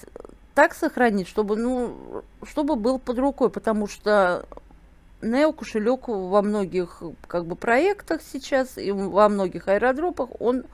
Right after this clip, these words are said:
будет нужен. Потому что, честно говоря, у меня вот это уже второй кошелёк. Я первый кошелёк создала, всё сохранила. А где,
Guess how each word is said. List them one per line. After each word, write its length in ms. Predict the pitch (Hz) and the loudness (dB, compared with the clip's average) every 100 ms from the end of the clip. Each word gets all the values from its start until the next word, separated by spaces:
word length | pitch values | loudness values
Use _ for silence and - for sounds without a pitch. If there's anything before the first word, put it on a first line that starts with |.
| - - - - | -20 -20 -20 -8
будет 500 | 208 240 208 247 - | 0 0 2 -2 0
нужен. 580 | 254 254 233 - 160 156 - - - - | 2 4 4 0 -6 -6 -12 -20 -20 -10
Потому 340 | - 233 220 | 0 2 2
что, 300 | - 233 - - - - _ - - | 0 0 0 -4 -20 -20 _ -20 -4
честно 300 | 240 233 240 | -4 0 0
говоря, 340 | 240 262 339 | 4 6 6
у 60 | 339 | 6
меня 280 | 254 233 254 | 4 4 2
вот 160 | 233 | 2
это 160 | 302 269 | -2 0
уже 180 | 208 190 | -2 -4
второй 360 | - 214 254 | 0 2 2
кошелёк. 580 | - - 247 214 156 - | -4 -8 -6 -2 -4 -4
Я 220 | 190 240 | 0 2
первый 380 | 269 - 226 214 | 2 0 0 0
кошелёк 460 | 208 208 226 196 196 | -4 -6 -2 -2 -2
создала, 800 | - 185 151 170 160 165 208 277 - - _ - - - - | -2 -2 0 4 4 6 4 0 -8 -20 _ -20 -20 -20 -20
всё 260 | - 285 254 | -2 2 2
сохранила. 840 | 247 220 220 226 226 220 196 - - | 2 0 4 4 4 2 2 2 6
А 160 | 190 | 6
где, 680 | 202 190 151 175 240 330 381 | 6 -2 -4 -2 2 4 2